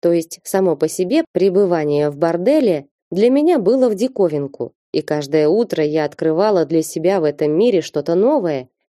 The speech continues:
чаще неприятное. Но собственный некролог бил все рекорды дурных новостей. По моей просьбе Лалика договорилась с разносчиками газет,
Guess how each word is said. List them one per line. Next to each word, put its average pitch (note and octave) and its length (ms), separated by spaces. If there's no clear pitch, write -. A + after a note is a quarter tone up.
чаще C#4 540
неприятное. C#3+ 1120
Но G3 160
собственный G3 580
некролог F3 720
бил A3+ 320
все C#4+ 360
рекорды G#3 600
дурных D#3 540
новостей. D3 680
По D#3+ 100
моей E3+ 320
просьбе E3+ 460
Лалика D#3+ 640
договорилась F#3+ 760
с - 40
разносчиками F3 720
газет, F3+ 460